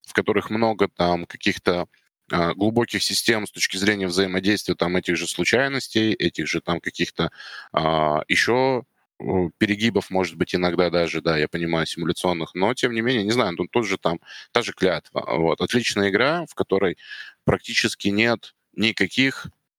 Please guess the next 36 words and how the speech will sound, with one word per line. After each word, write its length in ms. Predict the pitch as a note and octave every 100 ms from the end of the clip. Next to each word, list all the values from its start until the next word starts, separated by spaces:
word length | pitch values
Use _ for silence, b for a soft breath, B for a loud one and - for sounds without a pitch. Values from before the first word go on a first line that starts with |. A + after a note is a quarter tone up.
| _ _ -
м, 340 | F#2+ G2 F2+ - _
ну, 140 | A#2 G#2
типа, 460 | - - F2+ E2 -
евростайл 800 | F#2+ A2+ G#2 G2+ - A#2+ A#2 -
элементов 720 | - F#2+ G2 G2 - E2 - _ -
в 120 | -
привычном 460 | G#2+ G#2 G#2+ - F2
понимании 560 | F2 F2+ F#2 F#2 F2 E2
этого 340 | - - D#2+
слова, 420 | - F2 C#2+ B1+ - B B B
вот. 360 | - D#2+ D2+ - _ _ -
Но 180 | G#2 G2
при 160 | A2+
этом, 380 | B2+ A#2 G#2+ F#2+ - -
как 120 | F2+
бы, 140 | F2+ F#2+
сама 260 | A2 A2+
система, 420 | - G#2+ D#3 F#3+
она 120 | B2 G#2
работает 340 | A2 A2+ G#2+
прекрасно. 440 | - - E3 -
Мне 160 | A2 F3+
кажется, 320 | G3 F#3 -
что 160 | - E3+
это 80 | D#3
такое, 260 | - G3 F3+
типа, 200 | - G#2+
знаешь, 260 | C3+ E3+
противопоставление 920 | - - G#2 G#2+ - A2 C3+ E3+ A2+ F2+
и 100 | G2
тоже 340 | B2+ A#2+ G#2+ B B B B
игра 300 | G2+ A2 A2+
на 100 | G#2
моде, 340 | A2 D#3+ F3 A2
потому 320 | - F#2+ A2
что, 360 | - G2 G2